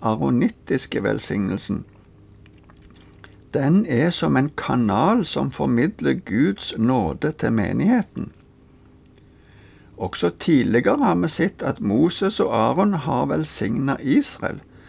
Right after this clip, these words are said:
Men her er det Herren selv som gir ordlyden for hvordan de skal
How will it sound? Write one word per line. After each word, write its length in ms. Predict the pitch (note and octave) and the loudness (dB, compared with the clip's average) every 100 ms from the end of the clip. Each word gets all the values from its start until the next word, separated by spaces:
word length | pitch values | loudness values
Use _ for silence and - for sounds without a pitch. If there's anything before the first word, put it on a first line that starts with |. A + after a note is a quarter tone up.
| - - - - - | -20 -20 -20 -20 -4
Men 160 | - A#2+ | -2 0
her 380 | F#2+ G#2 F#3+ B3 | 2 2 4 2
er 200 | - B2 | 0 -2
det 160 | - A#2+ | 0 -2
Herren 280 | B2+ C3 | -2 -2
selv 400 | C3+ - G#2 F3 | -4 -4 0 0
som 260 | G#3+ D#3+ D3+ | 0 -2 0
gir 240 | B2+ C3 - | 0 0 0
ordlyden 760 | D3 C3+ A#2 A2+ G#2 F3 G#3+ D#3+ | 2 4 4 0 0 0 2 -2
for 200 | - - - | -2 -6 -4
hvordan 400 | F3+ B3 - G3 | -4 -2 -2 -2
de 80 | C3+ | -2
skal 240 | - - | -4 -8